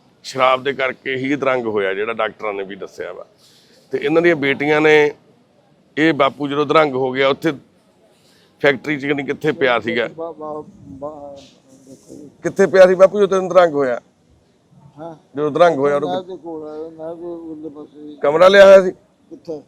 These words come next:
Speaker 1: ਕਿੱਥੇ ਰਹਿੰਦਾ? ਕਮਰੇ 'ਚ ਰਹਿੰਦਾ ਸੀ, ਕਿਰਾਏ ਤੇ ਰਹਿੰਦਾ ਸੀ? ਕਿੱਥੇ?
Speaker 2: ਕਿਰਾਏ ਤੇ ਰਹਿੰਦਾ ਸੀ।
Speaker 1: ਹਾਂ। ਉੱਥੋਂ ਫਿਰ ਇਹਨੇ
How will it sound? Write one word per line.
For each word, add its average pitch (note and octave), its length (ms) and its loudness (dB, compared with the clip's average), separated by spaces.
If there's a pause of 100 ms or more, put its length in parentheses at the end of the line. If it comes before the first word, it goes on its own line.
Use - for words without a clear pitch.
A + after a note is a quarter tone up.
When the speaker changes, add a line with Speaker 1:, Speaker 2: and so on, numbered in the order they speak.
Speaker 1:
ਕਿੱਥੇ E3+ 220 -4
ਰਹਿੰਦਾ? F3 180 4
ਕਮਰੇ D#3+ 340 0
'ਚ F#3+ 60 -4
ਰਹਿੰਦਾ G#3+ 220 4
ਸੀ, A3 60 4
ਕਿਰਾਏ F3+ 260 2
ਤੇ G#3 100 0
ਰਹਿੰਦਾ A3 180 4
ਸੀ? G3+ 60 4
ਕਿੱਥੇ? G3 140 -6
Speaker 2:
ਕਿਰਾਏ F3+ 420 -6
ਤੇ F3 80 -14
ਰਹਿੰਦਾ E3+ 360 -14
ਸੀ। D#3 180 -16 (100)
Speaker 1:
ਹਾਂ। G#2+ 120 -14 (460)
ਉੱਥੋਂ F3 280 0
ਫਿਰ F3 120 2
ਇਹਨੇ F3 460 2